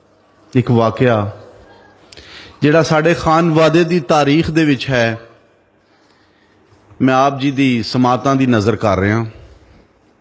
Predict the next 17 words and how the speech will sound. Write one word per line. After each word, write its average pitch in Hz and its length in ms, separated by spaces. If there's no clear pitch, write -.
ਕਿ 139 60
ਸਾਈਂ 180 300
ਮੀਆਂ 190 240
ਮੀਰ 185 300
ਜੀ 165 180
ਨੇ 180 120
ਪੱਥਰ 165 400
ਚੁੱਕ 165 300
ਕੇ 135 340
ਤੇ 156 80
ਉਸ 151 160
ਮੌਦਾ 160 440
ਮੁਕਾਮ 160 580
ਦੇ 165 80
ਉੱਤੇ 160 240
ਰੱਖ 131 240
ਦਿੱਤਾ। 107 540